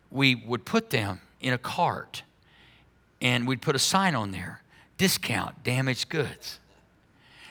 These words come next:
Now, you know, looking back on that, I thought, "Why would we do that?" Because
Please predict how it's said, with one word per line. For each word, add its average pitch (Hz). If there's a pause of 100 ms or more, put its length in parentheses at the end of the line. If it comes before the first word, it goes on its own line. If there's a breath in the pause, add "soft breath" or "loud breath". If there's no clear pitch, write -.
(140 loud breath)
Now, 185 (640 loud breath)
you 233
know, 185
looking 196
back 165
on 131
that, 120
I 120
thought, 123 (300 loud breath)
"Why 196
would 196
we 160
do 180
that?" 120
Because 139